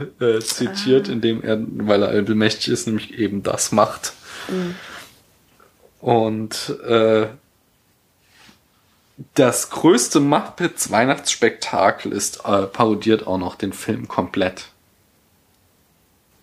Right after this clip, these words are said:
Speaker 1: Und bevor wir euch jetzt mit unserer Punktevergabe verabschieden, muss ich noch zwei kleine Details erzählen, die Paula vielleicht in ihrer Punktevergabe beeinflussen könnten.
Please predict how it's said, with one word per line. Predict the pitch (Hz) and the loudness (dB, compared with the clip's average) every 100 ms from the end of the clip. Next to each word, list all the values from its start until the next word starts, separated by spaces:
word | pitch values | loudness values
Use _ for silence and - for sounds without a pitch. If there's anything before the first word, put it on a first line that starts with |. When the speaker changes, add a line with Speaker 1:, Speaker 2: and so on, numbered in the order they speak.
| _ | _
Speaker 1:
Und | 127 120 - | -2 -2 -2
bevor | 117 104 - - 190 202 147 | -2 -2 -6 0 2 4 4
wir | 120 107 - | 4 2 2
euch | 101 101 - | -2 -2 -4
jetzt | 113 - - | -6 -6 -2
mit | 123 131 - | 0 0 -4
unserer | 135 117 110 113 117 113 113 | -6 -4 -4 -2 0 2 0
Punktevergabe | 117 - 220 233 - 120 - 110 104 104 110 117 | -2 -2 2 2 0 -4 2 2 4 4 4 0
verabschieden, | - - 220 - - - 151 - - - | -6 -4 -2 -2 0 0 0 -6 -14 -14
muss | - 127 | -6 0
ich | - | 2
noch | - | 0
zwei | - - - - 226 247 - _ | -2 -4 -4 0 2 2 -4 _
kleine | - - 185 220 | -8 2 4 4
Details | 185 165 - 180 175 | 0 -6 0 0 0
erzählen, | 151 - - 160 156 151 139 | -6 -6 -4 -2 -2 -4 -6
die | 139 147 160 - | -10 -12 -12 -10
Paula | - 175 202 202 190 | 0 4 4 4 0
vielleicht | 180 - 160 156 - | 0 0 0 0 -2
in | |
ihrer | 156 147 | 0 0
Punktevergabe | 147 190 170 - 151 135 135 123 | 0 -2 -4 0 4 6 4 4
beeinflussen | - 175 175 117 - 113 | 0 0 0 -6 -8 -8
könnten. | - 127 190 208 | -4 -2 -2 -4